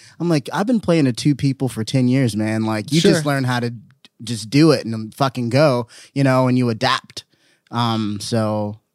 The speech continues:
Speaker 1: yeah, I'm, I'm blabbing now. So. <laughs>
Speaker 2: Hey, you know, it's a podcast. We blab away. Uh, if it hasn't been completely made obvious already, Royce is a musician slash artist slash human being on planet Earth,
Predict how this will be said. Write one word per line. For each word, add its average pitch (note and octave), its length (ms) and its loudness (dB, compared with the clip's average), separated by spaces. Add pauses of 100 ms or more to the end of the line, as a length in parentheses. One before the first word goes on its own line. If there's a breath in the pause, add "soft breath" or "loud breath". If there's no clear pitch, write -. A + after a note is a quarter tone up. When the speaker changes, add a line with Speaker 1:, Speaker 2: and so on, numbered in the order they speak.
Speaker 1:
yeah, A2 300 -2 (180)
I'm, G2 160 -10
I'm C3+ 160 2
blabbing G#2+ 400 -2
now. F#2+ 240 -10
So. - 240 -14
<laughs> - 120 0
Speaker 2:
Hey, B3 360 4 (340)
you F3+ 80 -6
know, E3+ 240 0
it's D#3+ 240 -4
a F#3 40 -10
podcast. D#3+ 720 -4
We D3 140 -2
blab C3+ 400 2
away. A2+ 400 2 (380 soft breath)
Uh, B2 460 2
if C3+ 120 -6
it B2 60 -4
hasn't C#3+ 300 -2
been C3 160 -4
completely D3+ 960 -2
made C3 400 -4
obvious B2 500 -2
already, A#2+ 560 4 (280 soft breath)
Royce D3+ 440 4
is C3 240 0
a B2 420 2
musician B2+ 760 0
slash A#2 580 -4
artist F3 480 0
slash A#2+ 640 -2
human D3 400 -2
being D#3 560 -2
on B2 260 -6
planet A#2+ 520 -4
Earth, A3 500 2